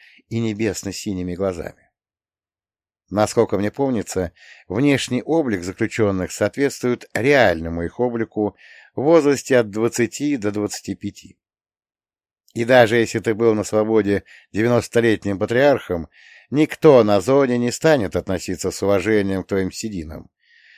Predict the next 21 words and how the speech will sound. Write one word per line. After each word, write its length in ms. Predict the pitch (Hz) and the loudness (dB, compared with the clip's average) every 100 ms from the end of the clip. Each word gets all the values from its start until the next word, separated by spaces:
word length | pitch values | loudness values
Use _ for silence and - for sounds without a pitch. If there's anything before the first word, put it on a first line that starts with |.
| _ | _
поскольку 560 | - 139 - 151 - 135 | 0 0 4 2 2 -4
сисадмины 680 | - 120 139 135 170 160 123 | -2 0 0 2 -2 -2 0
назначат 600 | 120 110 120 113 - 98 | 2 2 2 0 0 -6
тебе 440 | - 120 147 143 - - - _ | -6 0 2 2 -2 -20 -20 _
виртуальный 840 | 104 139 120 139 127 107 101 104 | 2 2 2 6 8 8 4 2
аватар 680 | - 110 113 120 160 156 127 _ _ | 2 2 2 2 2 2 -2 _ _
твоей 460 | - 123 147 131 90 | 0 6 6 6 0
же 160 | 78 82 | -4 -6
собственной 460 | - 90 - 87 | -2 -2 -2 -8
телесной 420 | 101 95 92 95 | -4 -2 -2 -2
оболочки, 600 | 95 131 151 - 123 113 101 - - _ | -2 2 0 0 -2 -2 -2 -14 -20 _
только 380 | 175 156 147 120 | -6 -2 0 0
в 60 | |
более 400 | 113 123 113 110 | 0 0 2 0
юном 340 | 107 104 107 117 | 0 -2 -2 -4
возрасте. 520 | 87 64 - - - _ _ _ _ _ _ _ _ _ _ _ _ _ _ _ _ | -6 -8 -18 -20 -20 _ _ _ _ _ _ _ _ _ _ _ _ _ _ _ _
«Эй, 320 | - 113 120 117 | 2 6 6 6
новенький, 640 | 127 120 110 98 110 107 | 6 6 4 2 4 4
мухой 460 | 107 131 123 117 113 | 2 4 4 4 4
подорвался 600 | 113 117 123 123 110 113 | 6 8 10 8 8 4
одеваться! 680 | 113 117 104 - 101 95 | 6 6 4 2 2 2